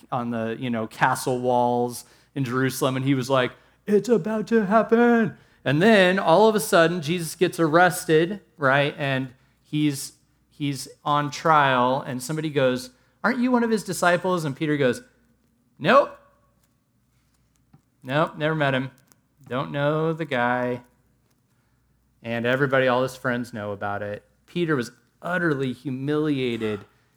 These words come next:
and Jesus comes to him, and he just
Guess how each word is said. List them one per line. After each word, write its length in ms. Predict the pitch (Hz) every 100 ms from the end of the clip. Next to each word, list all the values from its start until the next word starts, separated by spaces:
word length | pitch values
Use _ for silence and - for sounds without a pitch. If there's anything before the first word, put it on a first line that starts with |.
| _ _
and 180 | 135 117
Jesus 420 | 143 165 170 165
comes 320 | - 160 151
to 100 | -
him, 560 | 135 131 117 113 110 113 _ _ _ _ _ _ _ _ _
and 100 | 131
he 80 | 127
just 380 | - 131 -